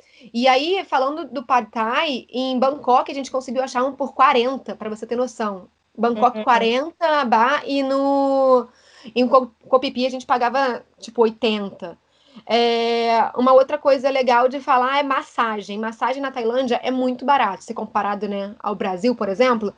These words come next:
Speaker 2: Aham.
Speaker 1: Então, no, em Koh Phi Phi, a gente já conseguia achar, assim, dependendo do, do tempo que você fosse fazer, mas dizendo uma hora de massagem, era trezentos baht. E isso é mais ou menos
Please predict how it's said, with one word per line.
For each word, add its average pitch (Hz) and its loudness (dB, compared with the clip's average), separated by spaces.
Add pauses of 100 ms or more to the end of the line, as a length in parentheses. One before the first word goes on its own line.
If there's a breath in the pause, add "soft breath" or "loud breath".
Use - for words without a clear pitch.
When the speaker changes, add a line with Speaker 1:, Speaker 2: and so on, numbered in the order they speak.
Speaker 2:
Aham. 233 -6 (120)
Speaker 1:
Então, 247 6
no, 285 2
em 294 2
Koh 349 2
Phi - -4
Phi, 240 4
a 269 8
gente 254 -2
já 262 -2
conseguia 254 0
achar, 233 2
assim, 233 -2
dependendo 233 0
do, 214 -8
do 226 -6
tempo 269 2
que - -20
você 240 -6
fosse 226 -6
fazer, 220 2
mas 247 -2
dizendo 233 2
uma 285 6
hora 208 0
de 196 -8
massagem, 226 -4 (340 soft breath)
era 226 0
trezentos 262 0
baht. 226 0 (1000)
E 247 2
isso 277 -2
é 262 0
mais 254 2
ou 254 -2
menos 254 -4